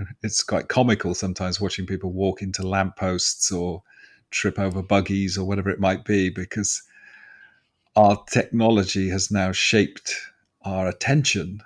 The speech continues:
away from reality into our screens to the level where you wonder to what degree we've checked out of reality. <laughs> Before lockdown, it was quite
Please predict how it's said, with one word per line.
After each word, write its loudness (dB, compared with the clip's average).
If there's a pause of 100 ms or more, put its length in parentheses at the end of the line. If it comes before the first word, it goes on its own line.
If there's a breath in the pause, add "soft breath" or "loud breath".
away 2
from -2
reality -2
into 2
our -2
screens -2
to -6
the -2
level 0
where -4 (200)
you 2
wonder 6
to 0
what 4
degree 2
we've 2
checked 2
out 6
of 0
reality. 4
<laughs> -12
Before 6
lockdown, 6
it 0
was -2
quite 4